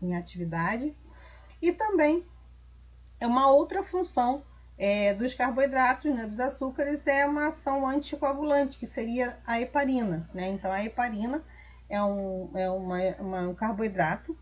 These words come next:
né, que tem a função de ser anticoagulante. Então, observe que além da reserva alimentar, né, a-, além do fornecimento de energia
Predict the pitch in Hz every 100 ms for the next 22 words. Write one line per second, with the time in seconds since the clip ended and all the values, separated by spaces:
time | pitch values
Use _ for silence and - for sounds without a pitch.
0 | - 190 196 - - 226 233 247 294 294
1 | 233 220 - - - - 294 285 240 233
2 | 247 - 247 269 285 170 175 - 262 302
3 | 320 285 302 302 - 285 277 262 339 440
4 | 320 269 262 220 208 208 185 190 180 165
5 | 165 185 247 - - - - - - 190
6 | 190 180 175 165 151 175 202 269 262 233
7 | 220 208 - 180 180 180 175 170 160 175
8 | 247 269 165